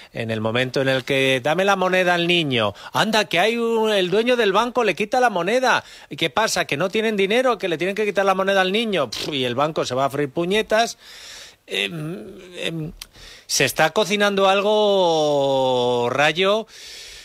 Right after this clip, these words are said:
que como no lo sepan gestionar bien,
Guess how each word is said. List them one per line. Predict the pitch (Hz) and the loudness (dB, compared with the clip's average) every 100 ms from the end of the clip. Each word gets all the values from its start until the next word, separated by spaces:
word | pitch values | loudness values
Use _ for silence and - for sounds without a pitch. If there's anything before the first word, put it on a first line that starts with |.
| - _ | -20 _
que | - 147 | -6 -2
como | 143 131 127 | -2 0 0
no | 139 165 190 202 202 208 208 202 202 196 190 | 2 2 4 2 2 2 2 2 2 2 2
lo | 190 180 | 2 0
sepan | - 196 - 180 | 0 0 0 -2
gestionar | 165 175 - 175 170 | -2 -6 -4 -2 0
bien, | 160 180 202 208 226 | 2 2 2 0 -10